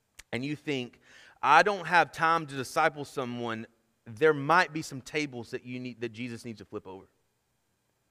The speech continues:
'Cause if there's something getting in the way of your purpose, it doesn't need to be there.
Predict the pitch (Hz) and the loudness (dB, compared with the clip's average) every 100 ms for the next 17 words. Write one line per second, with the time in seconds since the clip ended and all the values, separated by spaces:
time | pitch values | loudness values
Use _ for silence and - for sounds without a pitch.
0 | _ _ _ _ - 151 139 208 208 220 | _ _ _ _ -4 -4 4 2 4 2
1 | 196 135 175 190 180 160 135 160 165 127 | 2 2 2 2 0 -2 4 6 6 2
2 | 139 - 147 156 208 208 - - - _ | -4 -2 -2 -2 -2 -6 -10 -16 -20 _
3 | _ _ _ _ _ _ 147 156 165 151 | _ _ _ _ _ _ -2 4 4 2
4 | 135 113 107 104 90 | -6 -6 -8 -10 -14